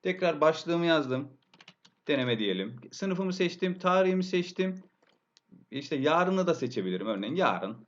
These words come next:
saat sekiz otuzdan geldim buraya. Linkim zaten kopyalıydı hafızada. Tekrar C T R L V dedim. Şifremi biliyorum, bin dokuz yüz üç.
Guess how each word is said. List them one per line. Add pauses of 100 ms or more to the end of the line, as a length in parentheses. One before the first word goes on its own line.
(140)
saat
sekiz (300)
otuzdan (260)
geldim
buraya.
Linkim
zaten
kopyalıydı
hafızada.
Tekrar
C
T
R
L
V
dedim. (240)
Şifremi
biliyorum,
bin
dokuz
yüz
üç.